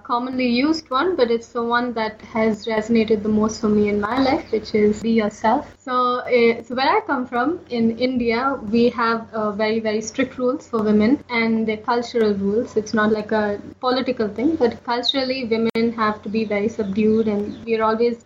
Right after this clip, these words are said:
geared to be a product of a man in some way. To, to this day, it's not like, um, you know, feminism has made much of a difference. Even today, we, when a woman is born and a girl is born, we are, we are brought up to either be, you know, some,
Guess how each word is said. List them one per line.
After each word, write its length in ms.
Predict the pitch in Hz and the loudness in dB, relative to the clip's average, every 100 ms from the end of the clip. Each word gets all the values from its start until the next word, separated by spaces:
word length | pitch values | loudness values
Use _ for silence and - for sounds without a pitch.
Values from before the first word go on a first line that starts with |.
| 220 | -4
geared 280 | 247 247 240 | 2 2 0
to 80 | 240 | -2
be 120 | 226 | -2
a 60 | 226 | -2
product 460 | - 226 214 220 | -2 -2 0 -2
of 120 | 226 | -4
a 60 | 220 | -4
man 320 | 214 202 214 | -2 -2 0
in 160 | 226 226 | -2 -2
some 260 | 220 208 | -2 -2
way. 240 | 208 220 277 _ - | 2 2 0 _ -6
To, 160 | 311 285 | -4 -2
to 200 | 339 302 | 0 0
this 320 | 247 247 202 | 0 -2 0
day, 160 | 226 | 0
it's 240 | 196 190 233 | 0 -6 -4
not 260 | 208 208 | -2 -2
like, 300 | 233 220 - | -2 -4 -2
um, 420 | 214 202 208 - - - | -2 -2 -4 -10 -16 -6
you 80 | 220 | -2
know, 80 | 214 | -2
feminism 640 | - 226 226 226 226 226 | -2 -2 0 0 0 0
has 120 | 214 | -2
made 200 | 233 220 | 0 0
much 180 | 220 208 | 0 -2
of 140 | 208 | -4
a 20 | 208 | -4
difference. 540 | 220 254 277 233 220 | -2 -2 -2 -2 -2
Even 260 | 208 214 214 | 0 2 2
today, 340 | 196 220 226 | 0 2 2
we, 300 | 220 220 220 220 | 4 4 2 -2
when 240 | 226 220 | -2 0
a 80 | 208 | 0
woman 320 | 208 220 220 | 2 4 4
is 180 | 214 190 | 2 0
born 380 | - 294 392 240 | -2 0 2 4
and 100 | 214 | 4
a 60 | |
girl 260 | 202 214 214 | 4 4 2
is 100 | 214 | 0
born, 460 | 220 226 269 269 | -2 -2 0 0
we 240 | 226 226 226 | 0 2 2
are, 240 | 214 214 - - 233 | 2 -2 -8 -14 -6
we 240 | 220 220 | -2 2
are 120 | 214 | 2
brought 260 | 196 208 214 | 0 -2 0
up 240 | 240 240 | 0 0
to 400 | - 233 226 226 - | 2 4 4 2 -2
either 240 | 247 226 | 0 2
be, 440 | 202 226 226 226 226 | 0 2 2 2 2
you 80 | 226 | 0
know, 80 | 214 | 0
some, 280 | 214 220 | 0 -4